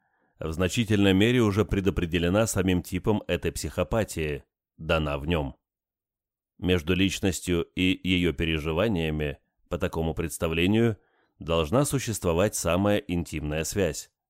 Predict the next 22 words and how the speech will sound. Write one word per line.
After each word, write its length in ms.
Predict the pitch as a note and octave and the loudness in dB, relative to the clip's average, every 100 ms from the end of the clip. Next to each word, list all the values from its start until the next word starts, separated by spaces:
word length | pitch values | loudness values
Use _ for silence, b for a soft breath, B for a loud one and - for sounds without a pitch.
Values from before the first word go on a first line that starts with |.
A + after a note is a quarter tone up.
| _ _ _ _ _ - | _ _ _ _ _ -2
Это 260 | C3 D3 | 0 0
положение, 640 | C#3 G#2+ G2 E2 A2 A2+ G2 | 0 2 2 2 2 2 2
конечно, 460 | F#2+ G2 F#2 - | 2 2 2 2
не 140 | F#2 G2+ | 2 2
выдерживает 600 | G#2 F#2 D2+ D#2 D#2 C#2+ | 2 0 0 -2 -4 -4
критики, 600 | E2+ E2+ A2+ - B2+ - b b | -4 -4 -6 -4 -4 -6 b b
ибо 360 | - F#2 E2+ F2 | -2 2 4 2
оно 280 | - E2+ E2+ | 2 2 2
свидетельствует 800 | - F#2 F#2 F2 E2 - E2+ E2 - | 0 0 0 0 -2 -4 -2 -2 -4
о 80 | |
каком-то 460 | F2 F#2 F2+ E2 E2 | -2 0 0 -2 -4
фатализме 800 | - F#2+ F2 D#2+ D#2+ D#2 G#2 A2+ _ _ _ - | -4 -2 0 0 -2 0 0 0 _ _ _ -4
и 140 | B2+ | -2
связано 520 | - G2+ B2+ B2 C3 | 2 4 4 4 2
с 40 | - | 2
представлением 800 | G2+ F2 G2+ F2 G#2+ A#2 A2+ | 0 0 0 2 2 4 4
о 60 | F#2+ | 2
каких-то 640 | F#2 F2 G2 - F#2 E2 - b b | 0 -2 -4 0 0 0 -2 b b
застывших, 920 | E2+ G2 E2 - F#2 A2 - B2+ - _ _ | 0 2 2 -2 -4 -2 -2 -4 -4 _ _
остановившихся 920 | - F2+ - F#2 F2 F#2+ A2 C#3 - C3 | -2 -2 2 2 4 2 0 -2 -2 -4
формах 460 | - E2 D#2 F2+ | -2 0 2 0
жизни. 440 | F2+ A2+ D2+ D2+ | 0 -2 -2 -4